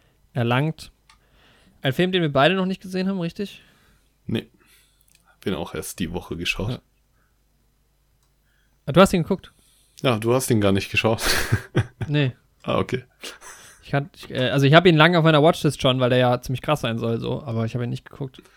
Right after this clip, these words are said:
Speaker 2: Ah, okay. Ich hab ihn
Speaker 1: Ist ja viel besser
Speaker 2: tatsächlich mal
Speaker 1: vorbereitet.
Speaker 2: <laughs>
Speaker 1: Ähm, ja.
Speaker 2: Ja,
Speaker 1: Also
Speaker 2: spielen
Speaker 1: dann
Speaker 2: sonst gar nicht mehr so viele bekannte Gesichter, die da dabei sind.
Speaker 1: Mm,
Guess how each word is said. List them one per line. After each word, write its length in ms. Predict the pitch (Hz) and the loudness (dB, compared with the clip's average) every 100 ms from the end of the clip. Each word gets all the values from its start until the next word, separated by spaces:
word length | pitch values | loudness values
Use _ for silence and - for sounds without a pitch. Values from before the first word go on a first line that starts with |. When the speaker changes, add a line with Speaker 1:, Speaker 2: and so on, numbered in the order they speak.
| _ _ _ | _ _ _
Speaker 2:
Ah, 200 | - 170 | -4 -2
okay. 280 | 131 - 110 - _ _ _ _ _ _ _ _ _ _ - | -2 -2 -8 -10 _ _ _ _ _ _ _ _ _ _ -8
Ich 80 | |
hab 80 | - | -4
ihn 60 | 143 | 0
Speaker 1:
Ist 60 | |
ja 60 | 123 | 0
viel 80 | 113 | -2
besser 160 | 123 117 | -4 -4
Speaker 2:
tatsächlich 180 | 113 120 | -4 -4
mal 60 | |
Speaker 1:
vorbereitet. 320 | 151 127 - - | -6 -10 -16 -6
Speaker 2:
<laughs> 480 | - 123 - - - - - - - - - - - - - - - - _ _ _ _ _ _ _ _ _ _ - _ _ | 0 0 0 -6 -6 -20 -20 -20 -20 -14 -12 -12 -16 -20 -20 -20 -20 -20 _ _ _ _ _ _ _ _ _ _ -20 _ _
Speaker 1:
Ähm, 340 | 139 110 104 110 _ - | -8 -8 -8 -16 _ -2
ja. 300 | 131 131 107 _ - | 2 2 0 _ -6
Speaker 2:
Ja, 120 | 120 | -4
Speaker 1:
Also 160 | 107 - | -4 -4
Speaker 2:
spielen 120 | 123 117 | -4 -2
Speaker 1:
dann 180 | 120 - _ - | -4 -6 _ -12
Speaker 2:
sonst 580 | - 107 - - - _ _ _ _ | -6 -6 -6 -14 -20 _ _ _ _
gar 180 | - - | -12 -8
nicht 300 | - 101 - | -6 -8 -8
mehr 180 | 101 95 | -8 -6
so 200 | 90 95 | -4 -4
viele 240 | 113 92 - | -4 -8 -8
bekannte 420 | - 95 87 104 | -10 -10 -10 -10
Gesichter, 440 | 87 90 90 - - | -12 -12 -12 -10 -8
die 120 | - | -8
da 100 | 82 | -10
dabei 340 | - - - | -10 -10 -10
sind. 220 | 101 104 113 _ _ _ _ _ _ _ _ _ _ _ - | -10 -12 -14 _ _ _ _ _ _ _ _ _ _ _ -12
Speaker 1:
Mm, 380 | 139 127 120 | -8 -8 -8